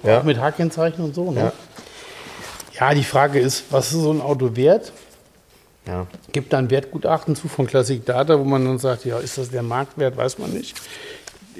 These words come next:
Speaker 2: Das ist ja auch very special interest, so ein Auto, weil wer will das denn kaufen?
Speaker 1: Ja, also was ich eben auf den Bildern gesehen habe, ganz cool, ähm, auch der Innenraum, die Bil-, die, die Sitze,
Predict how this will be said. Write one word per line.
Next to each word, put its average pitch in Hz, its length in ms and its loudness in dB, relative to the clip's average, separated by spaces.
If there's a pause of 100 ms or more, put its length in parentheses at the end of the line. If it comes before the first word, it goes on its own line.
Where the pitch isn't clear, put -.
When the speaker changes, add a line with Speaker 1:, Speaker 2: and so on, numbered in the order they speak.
(200)
Speaker 2:
Das 147 200 0
ist - 180 -2
ja 135 380 4 (340)
auch 117 260 0 (200)
very 135 260 4
special 107 420 -6
interest, 104 460 -12
so 113 80 -8
ein 107 100 -10
Auto, 107 240 -8
weil 110 180 -2
wer 117 200 -2
will 120 100 -2
das 123 240 -6
denn 110 140 -8
kaufen? - 380 -6 (960)
Speaker 1:
Ja, 98 220 -2 (120)
also 120 260 4 (140)
was 117 160 0
ich 120 80 -6
eben 127 160 -2
auf 117 80 -4
den 107 140 -4
Bildern 127 200 2
gesehen 117 280 -2
habe, 110 260 0
ganz 101 220 -4 (100)
cool, 127 460 2
ähm, 107 420 -4
auch 107 100 -4
der - 140 0
Innenraum, 113 420 0
die 98 100 -4
Bil-, 98 280 -4
die, 95 400 -6
die 95 160 -8
Sitze, 131 460 -2